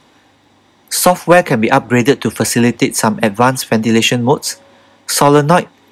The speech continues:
or known as electromagnetically controlled valves, are operated by a central processing unit which regulates the flow of driving gas into the bottle. During expiration,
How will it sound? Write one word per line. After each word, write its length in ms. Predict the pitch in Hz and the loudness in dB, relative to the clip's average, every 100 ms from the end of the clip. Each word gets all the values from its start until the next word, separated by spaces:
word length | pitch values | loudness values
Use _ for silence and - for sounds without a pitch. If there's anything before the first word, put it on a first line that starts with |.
| - | -4
or 140 | 113 113 | 0 0
known 240 | 123 139 | 0 0
as 160 | 113 - | 0 0
electromagnetically 1200 | 120 120 - 147 120 110 117 113 117 127 127 131 | 0 0 0 0 0 -2 -4 -4 0 2 2 0
controlled 420 | 117 98 135 113 | -2 0 -2 2
valves, 320 | 120 147 - - | 0 0 -2 0
are 200 | 113 - | 0 0
operated 600 | 117 120 120 - 147 - | -2 0 0 0 -2 0
by 160 | 110 | -2
a 160 | 101 107 | 0 -2
central 320 | - 123 135 | -2 0 0
processing 540 | 127 165 - 113 131 120 | 0 -2 -2 -4 -2 0
unit 320 | 117 165 - _ - - _ | 0 -2 -6 _ -20 -20 _
which 180 | 113 - | -6 -2
regulates 540 | 123 123 131 143 170 - | 0 2 2 2 0 -6
the 120 | 107 | -6
flow 400 | - 139 143 147 - | -2 2 4 4 0
of 180 | 101 - | -8 -2
driving 340 | 117 117 127 | 0 0 -2
gas 300 | 113 135 143 | 0 0 0
into 300 | - 127 123 | -4 -4 -2
the 100 | 107 | -4
bottle. 340 | 90 98 110 87 _ _ _ _ _ _ _ _ - | -4 -6 -8 -10 _ _ _ _ _ _ _ _ 0
During 300 | 143 175 175 | 2 4 2
expiration, 800 | 135 - 131 123 117 107 110 | -2 -2 0 2 0 -2 -6